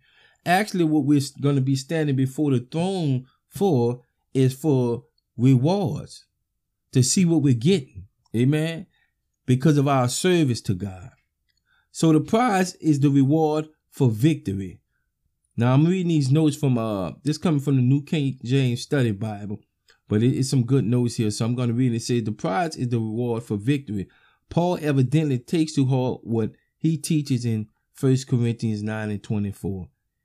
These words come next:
It says, "In the New Testament, this speaks of the divine call to complete salvation. It may refer to the judgment seat of Christ." Here it is right here, the place of reward. Paul does not say that he is pressing on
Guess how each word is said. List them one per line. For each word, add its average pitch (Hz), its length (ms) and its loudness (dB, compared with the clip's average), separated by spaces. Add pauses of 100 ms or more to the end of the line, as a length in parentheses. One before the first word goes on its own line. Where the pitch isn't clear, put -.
(140)
It 113 120 -2
says, 131 320 2
"In 123 120 2
the 120 80 4
New 196 300 4
Testament, 110 580 -4
this 156 220 2
speaks 131 380 -2
of 110 360 -6 (580)
the 107 100 0
divine 135 640 2
call 123 340 0
to 123 140 -4
complete 165 540 -4
salvation. 110 800 -6 (720)
It 165 220 2
may 160 160 4
refer 139 440 2
to 131 160 0
the 123 140 2
judgment 120 600 0
seat 107 360 -4 (420)
of 110 220 0
Christ." 110 480 -4 (460)
Here 123 180 4
it 127 60 4
is 131 180 2
right 127 220 0
here, 117 160 2
the 101 160 -2
place 139 440 2
of 113 300 -4
reward. 107 560 -2 (440)
Paul 156 260 2
does 131 220 0
not 170 320 2
say 147 200 2
that 120 200 0
he 127 140 2
is 110 100 -4
pressing 131 420 -4
on 110 360 -4